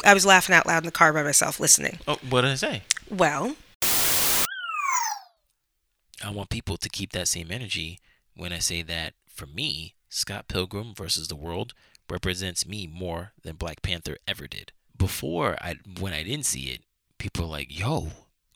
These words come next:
Speaker 2: you didn't see fucking Black Panther? What the fuck? What's wrong with you, bro?" Like, okay, fine. You guys saw Black Panther.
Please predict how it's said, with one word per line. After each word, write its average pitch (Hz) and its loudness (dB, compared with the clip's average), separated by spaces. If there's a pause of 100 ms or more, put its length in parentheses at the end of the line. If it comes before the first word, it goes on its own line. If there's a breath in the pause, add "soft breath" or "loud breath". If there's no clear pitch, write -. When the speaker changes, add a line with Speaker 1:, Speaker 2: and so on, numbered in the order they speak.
Speaker 2:
you - -14
didn't 110 -6
see 120 -2
fucking - -8
Black - -8
Panther? 87 -8
What - -14
the - -14 (100)
fuck? 143 -8
What's - -6
wrong 175 -6
with - -4
you, - -10
bro?" 120 -10 (680)
Like, 117 -6
okay, 104 -2
fine. 85 -4
You 107 -2
guys 135 -4
saw 107 2
Black 95 -6
Panther. 82 -6